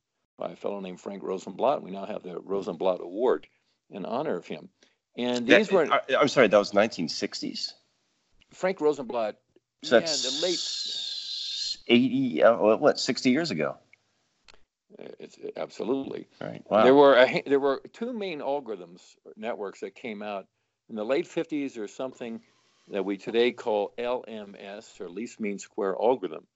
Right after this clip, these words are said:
Speaker 1: Now, we're doing this conversation remotely. And I can assure you, at different steps in the satellite link and elsewhere, we're using the L M S algorithm, which is a kind of one neuron neural network.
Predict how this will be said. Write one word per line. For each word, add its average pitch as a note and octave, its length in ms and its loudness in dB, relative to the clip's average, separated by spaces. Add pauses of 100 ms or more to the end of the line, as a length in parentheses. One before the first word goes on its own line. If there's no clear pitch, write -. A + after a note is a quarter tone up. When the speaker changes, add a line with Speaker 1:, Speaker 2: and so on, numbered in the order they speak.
(340)
Speaker 1:
Now, G#2 100 -2
we're F3 160 0
doing G3+ 320 -2
this B2 380 -2 (100)
conversation G#2+ 760 -10
remotely. E2+ 640 -6 (480)
And G#3 360 -4
I A#2 120 0
can B2+ 160 -2
assure F#3 380 4
you, G2+ 400 0
at G2 80 -6
different A#2 280 -2
steps - 440 0
in A2+ 80 -8
the F#2+ 80 -12
satellite A2+ 480 -4
link G2+ 240 -14
and F#2+ 80 -10
elsewhere, G#2 460 -8
we're F#2 140 -10
using G#2+ 360 -8
the F#2+ 200 -8
L G#2+ 280 0
M G2+ 240 -10
S F#2+ 320 -16
algorithm, F#2+ 560 -2 (480)
which A2+ 180 0
is C3 100 2
a C3 60 2
kind C#3+ 320 -2
of C3 120 0
one B2+ 300 -6
neuron A#2+ 460 -6
neural A2+ 220 -6
network. - 360 -10